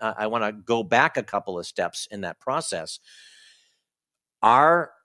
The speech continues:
response as tops in organizations is to do the engagement survey and then suck up responsibility for solving the problems. That's where that goes wrong, in my opinion.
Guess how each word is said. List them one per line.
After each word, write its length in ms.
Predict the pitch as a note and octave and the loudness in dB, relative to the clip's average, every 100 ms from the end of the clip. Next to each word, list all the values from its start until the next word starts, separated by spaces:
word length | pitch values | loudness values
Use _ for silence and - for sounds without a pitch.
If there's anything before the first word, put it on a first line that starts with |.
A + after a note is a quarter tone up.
| _ | _
response 960 | G#2+ B2 A2+ - - C#3 E3+ C#3 - - - | -8 -6 -4 -6 0 4 4 2 -2 -6 -2
as 260 | G#2 - | -2 -2
tops 760 | - - - F3+ G2 - - - | -10 -10 0 2 2 -4 -8 -6
in 140 | A#2 A2+ | -6 -4
organizations 800 | G#2+ G#2 F#2+ A#2+ D3+ - F2+ G2 | -4 -4 -2 0 0 -4 -10 -12
is 100 | F#2+ | -8
to 100 | A#2 | -6
do 140 | A#2 | -4
the 100 | B2+ | -2
engagement 480 | A2 A2 E3 D#3 B2 | 0 0 0 -2 -6
survey 420 | - G#2 G2+ G2+ - | -2 0 0 -2 -4
and 120 | A#2 | -4
then 120 | A2 | -2
suck 440 | G#2+ - - F#3 G3+ | 0 2 4 4 2
up 180 | - | 2
responsibility 840 | E3+ D3 D#3 D3+ C#3 C3 E3+ G#3 D#3+ | 0 -4 0 0 -2 -4 2 2 0
for 120 | C#3 | -6
solving 460 | C3 A#2+ A2+ A#2+ C3 | -6 0 0 0 -6
the 60 | |
problems. 680 | - - G3+ B3 D#2+ - - _ _ _ _ _ _ | -8 -2 -2 -2 -6 -10 -18 _ _ _ _ _ _
That's 500 | G2+ C#3 F#3+ B3+ - | -4 2 2 2 -6
where 280 | B2+ D#3 E3 | 0 2 4
that 440 | D#3+ E3 E3+ _ | 4 2 2 _
goes 300 | C3 D3 E3 G#2+ | 0 2 2 -2
wrong, 380 | A2+ A3+ A#3 | 2 2 2
in 100 | G#2+ | -2
my 140 | F#2+ E2+ | -4 -6
opinion. 540 | E2 - F2 D#2 C#2+ | -6 -10 -16 -14 -18